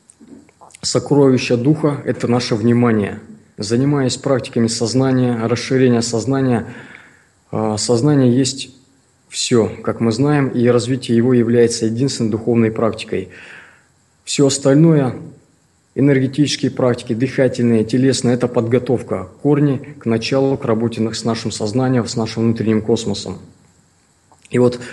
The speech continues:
перестать искать знания снаружи себя, все веды,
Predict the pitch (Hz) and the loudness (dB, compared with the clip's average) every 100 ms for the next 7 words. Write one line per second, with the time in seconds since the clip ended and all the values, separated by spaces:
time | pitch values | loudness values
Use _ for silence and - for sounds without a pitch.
0 | - - - - 127 135 127 151 143 139 | -16 -18 -20 -2 2 2 2 -2 -2 -4
1 | - 135 - 127 110 135 131 127 - 131 | 0 0 0 -4 -2 0 0 0 0 2
2 | 156 165 165 - 139 143 127 - - - | 2 2 0 0 0 0 -2 -8 -20 -20
3 | - - - 139 131 143 123 117 104 | -16 -6 0 4 6 6 6 2 0